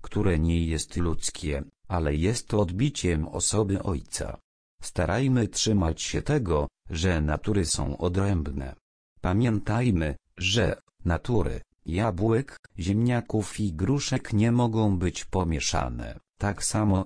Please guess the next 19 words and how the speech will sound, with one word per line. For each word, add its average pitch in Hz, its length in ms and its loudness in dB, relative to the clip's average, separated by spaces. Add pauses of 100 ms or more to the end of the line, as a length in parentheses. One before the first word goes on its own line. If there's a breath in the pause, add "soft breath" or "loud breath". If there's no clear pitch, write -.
i 123 100 -6
koni, - 640 -4 (240)
psów - 420 0
i 107 160 2
ryb, 104 200 2 (260)
ponieważ 90 680 2
ich 120 300 -4
natury 78 500 -2
są 71 320 -2
różne. 65 540 -4 (440)
Tak - 320 0
też - 300 -2
ludzka 101 560 0
i - 160 -6
duchowa 113 680 0
natura 85 500 0
nie 85 220 2
mogą 110 480 2
być 113 360 0